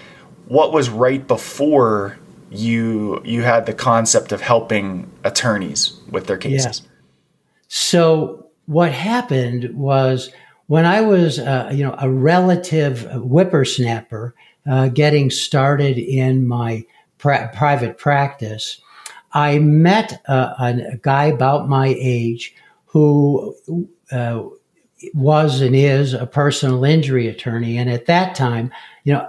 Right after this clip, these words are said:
Speaker 2: I was just getting my feet wet in my practice, and he actually was an associate in somebody else's firm. And I met him probably a couple of years before he started his own firm, which, by the way,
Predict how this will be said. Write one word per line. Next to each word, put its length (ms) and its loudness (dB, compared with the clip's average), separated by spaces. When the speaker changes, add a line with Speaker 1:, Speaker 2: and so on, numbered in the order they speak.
Speaker 2:
I 200 0
was 240 2
just 240 0
getting 260 2
my 200 -2
feet 300 -4
wet 220 -2
in 100 -2
my 160 -6
practice, 640 -2
and 140 -2
he 260 4
actually 720 2
was 600 0
an 220 0
associate 920 0
in 160 2
somebody 520 2
else's 440 -2
firm. 600 -4
And 280 -4
I 200 2
met 280 4
him 480 2
probably 300 0
a 60 -6
couple 500 -4
of 60 0
years 440 0
before 500 -2
he 120 0
started 480 -2
his 180 -6
own 240 4
firm, 420 0
which, 260 2
by 160 2
the 140 2
way, 340 0